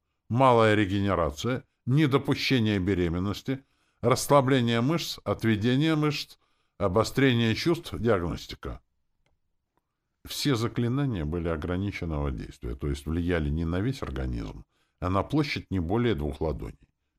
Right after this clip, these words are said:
И не очень сильно. Например, чтобы срастить перелом, надо было малое исцеление накладывать два-три раза, в сложных случаях больше,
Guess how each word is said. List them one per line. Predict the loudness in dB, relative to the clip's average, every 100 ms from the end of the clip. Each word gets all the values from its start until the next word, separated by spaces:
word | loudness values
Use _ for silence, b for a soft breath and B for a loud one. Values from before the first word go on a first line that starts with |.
| -6
И | -2
не | 2
очень | 2 2 0
сильно. | -4 -4 -6 -8 -14 _ _ _ -12
Например, | -8 -6 -4 -2 -2
чтобы | -4 -4 -4
срастить | -2 -4 -2 -6 -4
перелом, | -2 0 0 0 0
надо | 0 0
было | 0 0 0
малое | 0 0 2 2 0
исцеление | -2 -4 -2 0 0 -2
накладывать | -4 -2 -2 0 0 -2 -6 _ _ -12
два-три | -4 2 2 2 0 0
раза, | 0 -2 -6 -8
в |
сложных | -4 0 0 -2 -6
случаях | -6 -8 -6 -8
больше, | -6 -6 -6 -6 -8 -10